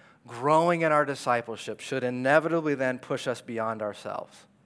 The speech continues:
Of course, it should compel us outward to love our neighbors and to meet the needs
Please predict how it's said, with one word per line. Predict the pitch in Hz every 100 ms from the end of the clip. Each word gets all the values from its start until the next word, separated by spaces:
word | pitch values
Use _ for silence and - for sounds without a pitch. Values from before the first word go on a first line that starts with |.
| _ _ -
Of | 180
course, | - - 240 208 -
it | 180
should | - 175 - - -
compel | - 202 - 196 202
us | 202 190 -
outward | 170 190 180 175 143 - - -
to | -
love | 165 151 160
our | 160 147
neighbors | 139 139 139 135
and | 127
to | 139
meet | 123 131 135
the | 127
needs | 120 117 -